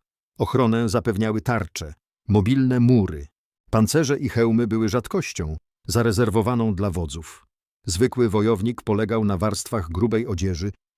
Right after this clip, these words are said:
i skórzanych kaftanach. Co ciekawe, znaleziska pokazują, że Słowianie chętnie adaptowali obce technologie. Jeśli frankijski miecz był lepszy, używali go. Nie byli konserwatywni,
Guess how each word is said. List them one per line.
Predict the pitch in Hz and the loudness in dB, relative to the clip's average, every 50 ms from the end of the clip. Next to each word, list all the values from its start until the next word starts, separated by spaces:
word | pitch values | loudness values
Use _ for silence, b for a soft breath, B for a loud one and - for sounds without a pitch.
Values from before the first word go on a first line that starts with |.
| _ - | _ -2
i | 156 | -2
skórzanych | - - 175 131 113 101 90 92 95 - - | 0 0 0 0 0 0 0 -2 -4 -6 -6
kaftanach. | - 107 - - - 85 71 65 65 67 - - _ _ _ _ _ _ _ _ _ _ | -8 -10 -8 -6 -8 -8 -8 -8 -12 -14 -18 -20 _ _ _ _ _ _ _ _ _ _
Co | - - 120 | -2 0 0
ciekawe, | - 117 98 - 160 180 135 117 101 | 0 0 -2 -2 -4 -2 -2 -2 0
znaleziska | 82 98 104 98 98 95 87 139 147 - - 117 | 0 0 0 0 0 -2 -4 -4 -6 -6 -6 -6
pokazują, | 101 - 101 - 101 85 78 95 95 101 113 123 117 - _ _ _ _ | -6 -6 -6 -4 -6 -4 -2 -2 0 0 -2 -2 -4 -8 _ _ _ _
że | 101 107 113 | -2 -2 -2
Słowianie | - - 120 98 101 110 107 110 113 | 0 -2 -2 -2 0 -2 -2 -2 -4
chętnie | 104 - - 107 101 98 - - 127 - | -4 -4 -2 -2 -2 -2 -2 -6 -6 -6
adaptowali | 127 101 107 98 - - 104 92 104 98 95 107 - - | -4 -6 -6 -4 -4 -4 -4 -2 -4 -4 -4 -6 -6 -6
obce | 127 - - - - 107 | -8 -8 -8 -6 -6 -6
technologie. | 90 - 95 - - 98 92 85 82 76 76 76 73 76 - _ _ _ _ _ _ _ _ _ _ _ | -6 -6 -8 -6 -4 -4 -4 -4 -6 -8 -10 -14 -14 -16 -18 _ _ _ _ _ _ _ _ _ _ _
Jeśli | 117 117 - - 127 - | -2 -2 0 0 -2 -2
frankijski | - 117 110 104 - 196 202 180 - - 135 113 | 0 -2 -2 -2 -2 -4 -4 -4 -4 -4 -2 0
miecz | 107 120 123 90 | 0 0 0 -2
był | 90 101 101 95 | -2 -4 -4 -4
lepszy, | 98 98 - - - 127 131 131 b b b b | -4 -4 -6 -8 -8 -8 -8 -8 b b b b
używali | 151 120 95 131 104 101 87 80 78 76 | -4 0 0 0 0 0 -4 -6 -8 -10
go. | 78 80 76 80 - _ _ _ _ _ _ _ _ _ | -10 -10 -12 -12 -14 _ _ _ _ _ _ _ _ _
Nie | - 113 110 | 0 0 2
byli | 95 143 156 - 151 | 2 0 0 0 -2
konserwatywni, | - 139 131 117 - 123 110 101 120 101 - 104 87 71 71 73 78 | -2 -2 -4 -2 0 -2 -2 -2 -4 -4 -4 -6 -6 -6 -10 -12 -12